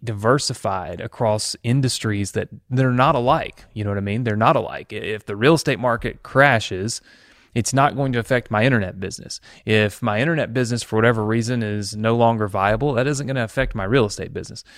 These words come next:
So when they can operate independent of each other and they don't move with the same cycles, you hedge against any kind of problems that may happen. So my advice to you in, you know,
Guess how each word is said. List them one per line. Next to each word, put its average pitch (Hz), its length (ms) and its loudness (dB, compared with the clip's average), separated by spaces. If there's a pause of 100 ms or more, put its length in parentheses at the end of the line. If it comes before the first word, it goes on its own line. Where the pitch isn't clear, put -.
(140)
So 135 380 2 (800)
when 139 120 8
they 135 80 4
can 139 140 0
operate 165 380 2
independent 135 600 -2
of 101 100 -4
each 101 200 -4
other 101 220 0
and 110 180 -4
they 110 60 -4
don't 131 280 -2
move 120 400 -2
with 110 140 -8
the - 80 -12
same 101 300 -6
cycles, 127 680 0 (400)
you 127 140 4
hedge 156 320 2
against 123 460 -2
any 131 180 -4
kind 123 240 -4
of 110 80 -6
problems 107 580 -2
that - 140 -8
may 101 200 -6
happen. 98 520 -4 (460)
So 123 400 2 (280)
my 135 200 4
advice 143 420 2
to 143 100 -2
you 113 520 4
in, 107 400 4
you 110 160 0
know, 95 340 4